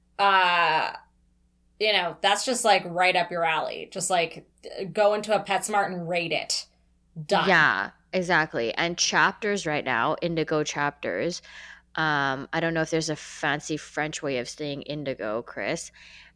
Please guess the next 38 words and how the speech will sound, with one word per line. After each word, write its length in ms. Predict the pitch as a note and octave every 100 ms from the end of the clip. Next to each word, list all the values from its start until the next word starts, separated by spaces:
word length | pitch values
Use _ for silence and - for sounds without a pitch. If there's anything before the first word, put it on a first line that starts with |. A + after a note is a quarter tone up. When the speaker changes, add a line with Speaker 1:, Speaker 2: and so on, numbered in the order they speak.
| -
Speaker 2:
uh, 580 | D3+ C#3 B2+ D#3+ D#4 D#4+ -
Speaker 1:
<laughs> 60 | G4+ F#4 - _ - - - - - _ -
Speaker 2:
like 220 | E3+ E3
you 120 | D#3+
usually 440 | D3+ D#3+ D#3+ C3
do, 380 | B2+ A2+ C3 F3 -
but, 380 | F3+ D#3+ - -
uh, 340 | F3 E3 D#3 -
they 200 | D#3+ F3
have 460 | G#3 A#3 C4 A3+ G3+
this, 300 | F#3 F3+ -
like, 420 | D#3 C#3 B2+ - - _ D#3+ -
treat 760 | - - - F#3+ G#3 G#3+ - - - E3+ -
gun 400 | F3 F3+ G#3+ A3
thing 460 | A3+ A3+ A#3+ C4
for 180 | B3+ D3
dogs. 880 | D3 G#2+ D3 E3+ G#3+ C4 D4 - - _ _ _ _
So 160 | - F3
I 40 |
guess 200 | E3+ F#3
you 60 | G3+
squeeze 520 | - - F#3 F#3+ F3+
the 100 | E3+
gun, 440 | D#3+ E3 D#3 C3+ B2+
and 120 | D#3+
instead 300 | E3 F3+ F3
of, 180 | E3 D#3+
like, 220 | C3 -
fake 320 | - D3 -
money 240 | D3 C#3
coming 340 | C3+ C#3+ C3+ C3+
out 160 | C#3
of 100 | B2+
it, 200 | A2+ A2
it's, 180 | C3 -
like, 180 | C3 -
dog 300 | B2 A2 C3
treats. 580 | - D#3+ E3 - - -